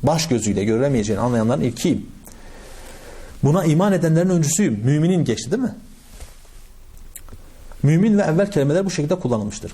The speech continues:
Buradaki müminlik ilk Müslüman, teslim olan manasına değil, kavminde bunun olmayacağını ilk anlayan demektir. Rabbim gönderdiğin kitabın hak olduğuna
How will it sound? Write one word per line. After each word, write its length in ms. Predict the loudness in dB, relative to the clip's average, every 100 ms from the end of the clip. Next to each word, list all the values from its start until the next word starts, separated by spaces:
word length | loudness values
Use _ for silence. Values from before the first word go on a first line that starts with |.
| 0
Buradaki 360 | 2 2 0
müminlik 520 | 2 4 4 2 0 0
ilk 160 | -2
Müslüman, 460 | -2 0 0 0 0
teslim 320 | -2 0 2
olan 180 | 2 2
manasına 440 | 2 0 0 0
değil, 220 | 0 0 -2 -6 -20 -20 -20 -20 -12 -4
kavminde 680 | 0 2 2 4 2 2
bunun 280 | 2 2 2
olmayacağını 920 | 2 2 2 0 0 -2 0 0 -2 0
ilk 300 | 0 0 -2
anlayan 520 | 0 2 2 2 2
demektir. 560 | 0 -2 -6 -12 -16 -16 -16 -14 -14 -10 0
Rabbim 360 | 0 2 0 2 2
gönderdiğin 460 | 2 4 2 0
kitabın 440 | 0 0 2 2 -2
hak 280 | -2 -2 0
olduğuna 500 | -2 0 0 0 -2